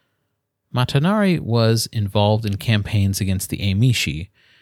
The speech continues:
and thus had the respect of enough soldiers to pull off such a feat.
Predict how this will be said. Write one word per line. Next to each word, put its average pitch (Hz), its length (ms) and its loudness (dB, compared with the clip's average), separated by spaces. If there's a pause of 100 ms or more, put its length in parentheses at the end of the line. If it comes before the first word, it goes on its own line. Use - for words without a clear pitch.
(140)
and 107 160 2
thus 165 240 2
had 147 220 0
the 143 80 -2
respect 113 500 0
of 98 100 0
enough 92 200 0
soldiers 107 680 -2
to - 140 -10
pull 135 260 0
off 92 220 0
such - 240 -4
a 113 60 -12
feat. - 420 -4